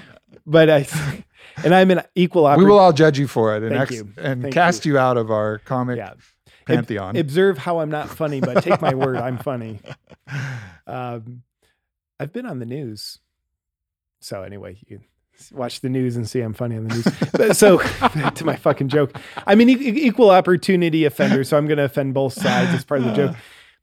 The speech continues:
Speaker 2: So I've got a, a joke I do on stage where I'm talking about how food is like people.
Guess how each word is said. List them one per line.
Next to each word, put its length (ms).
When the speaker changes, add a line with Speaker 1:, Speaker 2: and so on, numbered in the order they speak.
Speaker 2:
So 140
I've 160
got 220
a, 480
a 120
joke 320
I 80
do 200
on 180
stage 520
where 240
I'm 440
talking 280
about 260
how 400
food 680
is 160
like 200
people. 460